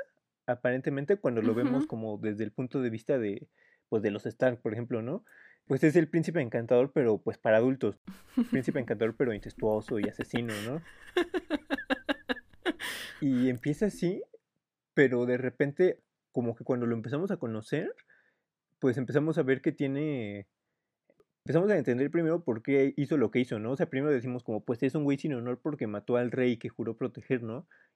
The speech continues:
Speaker 1: Y luego vemos que ese rey, pues, eh, iba a hacer genocidio como Daenerys, ¿no? Entonces que por eso decidió, este,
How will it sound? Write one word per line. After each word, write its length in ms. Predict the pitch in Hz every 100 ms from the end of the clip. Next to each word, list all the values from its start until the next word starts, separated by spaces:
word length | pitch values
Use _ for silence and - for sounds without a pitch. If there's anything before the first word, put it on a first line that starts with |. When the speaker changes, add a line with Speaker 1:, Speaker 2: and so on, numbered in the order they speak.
| _
Speaker 1:
Y 80 | 131
luego 200 | 127 139
vemos 300 | 139 139 151
que 160 | - 120
ese 200 | 127 147
rey, 460 | 139 156 156 180 - _ _ - 120
pues, 320 | 127 - - _ -
eh, 120 | 120 -
iba 220 | 143 139 135
a 40 |
hacer 420 | - 131 123 120 - - - 123
genocidio 500 | 113 117 151 139 117
como 200 | 110 104
Daenerys, 420 | 107 131 139 117
¿no? 180 | 120 143
Entonces 340 | 165 131 139
que 100 | -
por 220 | 101 107 127
eso 400 | 131 139 170 - - - _ _ -
decidió, 720 | 113 - 113 113 117 113 113
este, 460 | 110 104 98 98